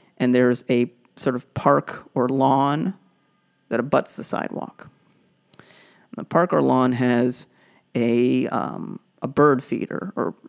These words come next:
uh, a bird bath, right? Bird bath. Um, sort of a bowl on a pedestal with two birds in it. Moving back to the far side of the street,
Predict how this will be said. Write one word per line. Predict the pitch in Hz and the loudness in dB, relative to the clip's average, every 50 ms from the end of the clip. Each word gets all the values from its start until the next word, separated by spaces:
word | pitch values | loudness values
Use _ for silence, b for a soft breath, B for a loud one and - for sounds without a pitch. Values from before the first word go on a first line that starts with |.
| _ - | _ -6
uh, | - 120 - - - - - - - _ _ _ _ _ _ _ - | -4 -4 -4 -4 -6 -6 -8 -10 -12 _ _ _ _ _ _ _ -12
a | - | -2
bird | 170 - 190 156 - | 2 4 4 4 4
bath, | - - - - - - - - _ _ _ _ _ _ - | 0 -2 -2 -4 -8 -14 -20 -20 _ _ _ _ _ _ -8
right? | - - 165 175 - _ - | -4 -4 -4 -4 -6 _ -6
Bird | - - - - - | -6 -6 -6 -6 -8
bath. | - - 185 - _ _ _ b b b b b b b b b b b _ - | -12 -12 -12 -18 _ _ _ b b b b b b b b b b b _ -14
Um, | - - - - 87 - 170 | -12 -10 -10 -10 -10 -12 -12
sort | - - - | -8 -8 -8
of | - - | -8 -8
a | - | -12
bowl | - - - 139 139 139 139 139 139 139 131 | -8 0 2 2 4 4 4 2 2 0 0
on | 131 127 | -2 -2
a | - | -4
pedestal | - - - 127 - - - - 143 147 147 - _ _ _ _ _ _ _ _ _ _ _ - | -4 -4 -4 -4 -4 -4 -4 -4 -4 -4 -4 -8 _ _ _ _ _ _ _ _ _ _ _ -8
with | - 135 - | -8 -8 -4
two | - 165 147 | -2 -2 0
birds | 131 131 123 - - - - | 0 0 -2 -4 -6 -12 -14
in | - | -16
it. | - _ - - - _ _ _ _ _ _ _ _ _ _ b b b b b b b b b b b | -16 _ -20 -20 -20 _ _ _ _ _ _ _ _ _ _ b b b b b b b b b b b
Moving | 165 160 175 160 143 | 0 2 2 2 2
back | 135 - 269 269 202 143 - - - - _ _ _ _ _ _ _ - | 4 2 4 4 4 0 0 -2 -16 -18 _ _ _ _ _ _ _ -8
to | - 143 | -4 -4
the | 131 131 127 127 127 127 | 0 0 0 0 0 -2
far | - - 143 135 131 | 0 0 0 0 0
side | 131 - 127 | -2 -4 -4
of | 127 127 | -6 -6
the | - | -8
street, | - - 190 190 220 240 - | -4 0 0 0 0 -2 -8